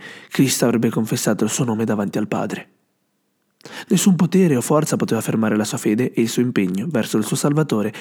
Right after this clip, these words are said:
e il suo sacerdote. Nessun potere o forza poteva fermare la sua fede e il suo impegno verso il suo Salvatore e il suo sacerdote.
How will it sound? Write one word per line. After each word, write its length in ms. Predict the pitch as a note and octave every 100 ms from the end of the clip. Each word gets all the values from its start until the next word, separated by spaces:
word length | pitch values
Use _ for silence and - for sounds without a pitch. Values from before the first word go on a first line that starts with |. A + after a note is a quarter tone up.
| - -
e 100 | -
il 140 | A#2+ A2+
suo 240 | - B2+
sacerdote. 840 | A2+ A2 - A2+ G#2 G2+ - - _ _ _ _ _ _ _ - - - -
Nessun 360 | B2 B2 C#3+ C3
potere 400 | A#2+ A#2+ A#2 G#2+
o 60 |
forza 600 | G#2 A#2 A2 - - D3 -
poteva 320 | A#2+ - A#2+
fermare 360 | A#2+ A2+ A2
la 120 | G#2 G#2+
sua 120 | A#2+
fede 380 | - A2 G#2+ G2+
e 80 |
il 120 | A#2 G#2
suo 140 | -
impegno 440 | C3 B2+ F#2+ G2+ G#2
verso 300 | F#2+ G2 G#2
il 80 |
suo 100 | F#2+
Salvatore 640 | C3 C#3 C3+ C3+ A2 G2+ F#2+
e 140 | -
il 160 | G#2+ F#2+
suo 240 | - A#2
sacerdote. 760 | A2+ G#2 A#2+ G2 F2+ - - -